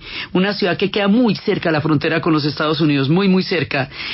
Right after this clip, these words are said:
al paralelo cuarenta y nueve, y la llaman Londombia, y obviamente se consigue arepa. Entonces, es una historia de qué hacen allá. Lo primero que pasa es que,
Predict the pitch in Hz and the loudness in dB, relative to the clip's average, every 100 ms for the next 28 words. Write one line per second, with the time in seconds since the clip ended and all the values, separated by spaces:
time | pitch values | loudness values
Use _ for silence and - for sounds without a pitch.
0 | - 170 160 165 165 185 190 175 151 156 | -4 -2 0 0 0 0 0 0 0 2
1 | 156 165 175 185 175 151 151 151 180 180 | 2 2 2 0 0 0 0 0 2 2
2 | 151 160 160 185 190 156 151 156 180 208 | 2 2 2 2 0 2 2 2 0 0
3 | 190 202 151 - 160 156 190 214 - 120 | -2 0 0 0 0 0 0 -2 -2 -6
4 | - - - - - 160 165 185 170 208 | -6 -18 -18 -18 -4 -2 0 -2 0 -2
5 | 208 185 165 - - - - - - 190 | 0 0 -4 -8 -16 -12 -12 -12 -6 -2
6 | 190 214 220 226 220 226 214 208 185 - | -2 0 0 0 0 0 2 2 0 0
7 | 185 190 196 180 143 127 139 - - - | -2 0 2 2 2 0 -2 -8 -20 -20
8 | - - - 160 165 175 175 190 214 196 | -20 -18 -2 0 2 2 2 2 0 0
9 | 185 165 151 175 165 160 - - 175 - | -2 -2 -2 -2 0 0 -2 -2 -2 -2